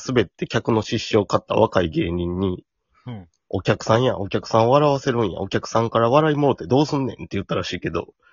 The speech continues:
Speaker 2: うん。
Speaker 1: ごめんくさいのエピソード、でもそれ、<laughs> すごいスパルタらしいから、この人。
Speaker 2: そうやな、スパルタって書いとうな、なんか、オール巨人さん、中田カウスさん、横山やすさんに並ぶ、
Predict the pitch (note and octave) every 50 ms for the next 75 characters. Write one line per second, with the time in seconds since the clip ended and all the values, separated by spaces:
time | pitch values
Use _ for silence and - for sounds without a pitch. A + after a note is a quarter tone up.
0 | - - - C#3 C3+ B2+ A2+ G2 F2+ _ A#2 A2+ B2 C#3 D#3 F3 E3 - - -
1 | F4+ C#4 - G#2+ A2+ - - - A#2 G#2 G2 F#2+ G2 G2 - - - A#2 G#2+ G#2+
2 | - B2 B2 F#3+ - - - A3 - - - C4 - - - G#3 A3 - - -
3 | - G3 - B2+ - F3 E3+ - - E3+ - - - - A#3+ - - - - G4+
4 | - - - - - - - - _ - - E3+ F#3+ F#3+ F#3 - G3+ F3 - -
5 | A#2+ A2+ G2 - - - C#3+ C3 - B2 A2+ A2+ A2 - G2 - - F2 D#2 E2
6 | - F#2 F#2+ G2+ G2 - _ - - F3+ D3 A#2+ A2+ C3 C#3+ B2 A#2+ - - G3+
7 | F#3+ F#3+ F#3+ F3+ C#3 - - A2+ G#2+ A2+ - D3 B2+ G#2 G#2 A2 G#2+ G2+ F#2+ G#2+
8 | G#2+ G2+ - - F#2 A#2 C3+ C#3+ D3 D3 D3 C#3 - - D3+ C#3+ A#2+ G#2+ G2+ G2
9 | F#2+ - _ G2+ F#2 F#2 F2+ F2+ F#2 _ _ A#2 A#2+ - C3 B2+ B2+ C3 - -
10 | C3+ C3 A#2 A2 - - - F2+ F#2 G#2 G#2+ - C3+ B2+ A#2 G2+ A2 A#2 C3 -
11 | B2+ B2 A2+ G#2+ G2+ G2+ A2 A#2 B2+ C3+ B2+ B2 D#3 E3 B2+ F2+ -